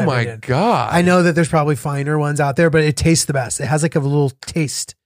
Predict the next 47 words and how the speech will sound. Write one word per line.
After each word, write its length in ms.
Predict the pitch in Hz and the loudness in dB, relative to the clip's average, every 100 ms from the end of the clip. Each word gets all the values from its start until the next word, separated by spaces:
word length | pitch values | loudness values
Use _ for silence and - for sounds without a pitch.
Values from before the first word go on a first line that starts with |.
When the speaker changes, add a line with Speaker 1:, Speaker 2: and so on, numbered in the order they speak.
| _ _ _ | _ _ _
Speaker 1:
you 80 | 147 | -4
know? 260 | 135 160 170 | -2 -2 -4
Speaker 2:
So 540 | - - - 208 247 208 | -8 -6 -2 2 4 4
Speaker 1:
I 60 | |
love 220 | 151 156 139 | 4 2 2
Casa 60 | |
Speaker 2:
amazing. 520 | 147 233 208 117 110 | 2 2 0 0 -2
Speaker 1:
Azul. 120 | 110 104 _ _ | -6 -10 _ _
Speaker 2:
What 140 | 151 208 | -2 0
a 80 | |
nice 640 | 170 131 127 131 147 160 - | 0 -2 0 0 0 -4 -8
present. 680 | - 131 175 120 95 113 - 160 | -6 -2 -2 -2 -6 -8 -10 -6
Speaker 1:
<laughs> 360 | - 214 180 143 _ - | -4 -4 -4 -8 _ -4
Speaker 2:
Um, 640 | 135 131 127 127 127 127 - - | 0 2 2 0 -2 -6 -10 -6
and, 240 | 135 131 | -6 -6
and 220 | 135 135 | -6 -6
thank 300 | 131 170 180 | -4 -4 -4
you 80 | 160 | -10
so 320 | - - 160 | -6 -2 -2
much. 260 | 147 175 147 | -2 -2 -2
Speaker 1:
Dude, 140 | 156 | -4
Speaker 2:
It's 100 | 151 | -6
so 200 | - 139 | -4 -2
Speaker 1:
obviously, 200 | 156 139 | -2 -2
Speaker 2:
generous. 500 | 120 160 107 98 - | -4 -2 -4 -6 -8
Speaker 1:
obviously. 460 | 139 135 127 - 107 | -10 -12 -14 -18 -6
Speaker 2:
Um, 560 | 123 120 117 113 113 110 | -2 2 2 0 -2 -4
Speaker 1:
Happy 200 | 147 147 | -4 -2
birthday, 360 | 143 139 131 110 | -2 -4 -6 -12
dude. 160 | 110 113 | -8 -4
Speaker 2:
and 120 | 143 | -2
the 60 | 147 | -2
cool 220 | 143 208 | 0 -2
thing 240 | 196 175 | -2 -4
about 240 | 156 180 202 | -2 0 0
it 120 | 139 | 0
is 260 | 123 123 117 | -2 -2 -4
it's 200 | 131 - | -4 -4
such 260 | 147 147 | -4 -4
a 60 | 135 | -4
nice 340 | 127 127 127 117 | -2 -2 -2 -4
looking 320 | 151 147 120 | -4 -4 -2
bottle 320 | 104 104 104 | 0 0 -2
too 280 | - 165 151 | -4 -4 -2
that 280 | 101 95 - | -2 -6 -6
we 180 | 95 110 | -6 -6
can, 280 | 113 107 | -6 -10